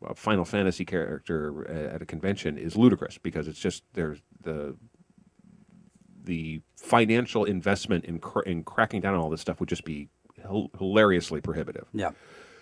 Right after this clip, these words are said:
Speaker 1: So I'm not worried about that. But if you get into the point where you're basically using somebody else's material, somebody else's stuff,
Speaker 2: Mm-hmm.
Speaker 1: to make a story that you get, make, make money on, that's not how it works.
Speaker 2: Yeah, that's,
Speaker 1: I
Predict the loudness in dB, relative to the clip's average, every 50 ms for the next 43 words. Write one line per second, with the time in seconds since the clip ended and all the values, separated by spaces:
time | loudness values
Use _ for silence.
0 | _ _ -6 -2 0 2 6 6 6 6 6 6 6 6 4 2 0 -6 -6 -8
1 | -10 -10 -12 _ _ -20 -20 -20 -20 -20 _ _ _ -20 _ _ 0 2 2 2
2 | 2 0 -2 -2 0 -2 0 2 2 2 4 2 0 2 2 2 2 2 0 0
3 | 0 2 2 2 0 0 -2 -2 -2 0 0 0 0 0 0 0 2 0 0 0
4 | 0 -2 -2 0 0 2 0 0 0 0 0 -2 0 0 -2 -2 -2 -2 -4 -6
5 | -6 -6 -10 -8 -4 -4 -4 -2 -4 -6 -8 -8 -2 0 2 2 4 2 2 2
6 | 2 2 0 0 -2 -2 -2 -6 -8 -8 -4 -2 0 0 -2 -2 -8 -14 -18 -18
7 | -20 _ _ _ _ _ _ _ _ -10 -6 -6 -6 -6 -6 -10 -10 _ _ _
8 | _ _ _ _ _ -4 -2 2 4 4 4 4 2 0 0 4 4 6 6 6
9 | 6 4 4 2 2 2 2 2 2 2 2 -2 -4 -2 0 0 -2 0 0 0
10 | 0 2 2 2 0 -2 -4 -8 -10 -14 -16 -18 -20 _ _ _ _ _ _ _
11 | _ _ _ _ _ _ _ -6 -6 -6 -6 -6 -4 -2 0 0 0 -2 -4 -8
12 | -6 -4 -2 0 0 0 0 -2 -2 2 4 4 4 2 0 _ -14 -14 -12 -12
13 | -14 -16 -20 _ _ _ _ _ _ -8 -4 -4 -4 -4 -2 0 0 2 2 2
14 | 0 0 -4